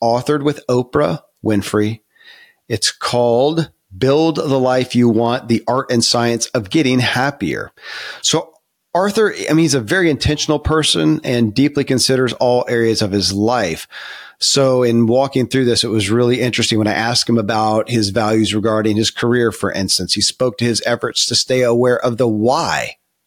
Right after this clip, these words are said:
of what he does, what he's doing, as opposed to just the what.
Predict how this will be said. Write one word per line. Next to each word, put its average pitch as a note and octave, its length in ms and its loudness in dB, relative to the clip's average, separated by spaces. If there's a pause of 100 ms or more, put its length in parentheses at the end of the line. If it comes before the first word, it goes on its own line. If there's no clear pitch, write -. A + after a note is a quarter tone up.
(240)
of A#2 180 0
what G#2+ 220 2
he F#2 120 -4
does, D2+ 360 -4
what G2 140 0
he's F#2 180 -2
doing, E2+ 260 -2
as G#2+ 140 0
opposed B2+ 320 0
to A#2 60 -2
just A#2 240 -4
the A2 240 0 (180)
what. G2+ 400 -2